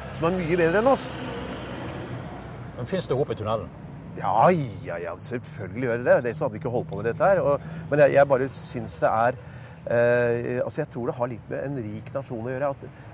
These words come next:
Speaker 1: det middelmådige er bra nok, det er godt nok, det er ikke så farlig. Så nei, jeg gidder ikke å betale en flybillett opp til Kristiansund i tre dager. Det er godt nok det jeg holder på med. Det er farlig å bli utfordret, vet du. Altså, det er farlig å møte folk som er bedre enn deg.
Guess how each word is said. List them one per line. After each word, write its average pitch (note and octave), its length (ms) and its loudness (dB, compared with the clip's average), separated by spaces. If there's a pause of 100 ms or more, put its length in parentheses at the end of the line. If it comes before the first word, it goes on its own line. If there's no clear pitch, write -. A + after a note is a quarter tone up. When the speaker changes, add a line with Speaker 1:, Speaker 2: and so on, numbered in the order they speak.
Speaker 1:
det C3+ 80 -4
middelmådige C3+ 640 -2
er C3 340 -4
bra C3 240 2
nok, D#3+ 220 -6
det D3 100 -2
er C#3+ 80 -8
godt - 320 -16
nok, D3+ 240 -2
det C#3+ 80 -4
er - 60 -6
ikke - 140 -12
så - 40 -8
farlig. D3 440 2 (280)
Så B2+ 140 4
nei, A2+ 180 2
jeg B2+ 320 -2
gidder A#2 220 -4
ikke C#3+ 80 -6
å B2+ 60 -10
betale B2+ 200 2
en A#2 140 -10
flybillett A2+ 400 -4
opp G2+ 100 -6
til A2 80 -8
Kristiansund A2+ 540 -4
i A2+ 40 -6 (140)
tre B2 160 0
dager. B2 420 0 (200)
Det D#3+ 140 2
er C3+ 120 -2
godt - 160 -12
nok G2+ 140 -12
det G2+ 80 -4
jeg F#2 100 -8
holder - 160 -14
på F2+ 80 -8
med. G2 260 -14 (340)
Det G2+ 80 -10
er G2+ 80 -12
farlig F#2 240 -4
å G2+ 60 -10
bli B2+ 100 -6
utfordret, G#2+ 320 -6
vet C3+ 160 -12
du. - 40 -18 (120)
Altså, B2+ 160 -6
det C3 80 -8
er B2+ 80 -8
farlig A#2 380 2
å - 20 -4
møte C3 260 -4
folk G#2 200 -8
som - 100 -4
er A#2+ 80 -2
bedre G#2+ 160 -4
enn A#2+ 80 -6
deg. D3+ 220 -10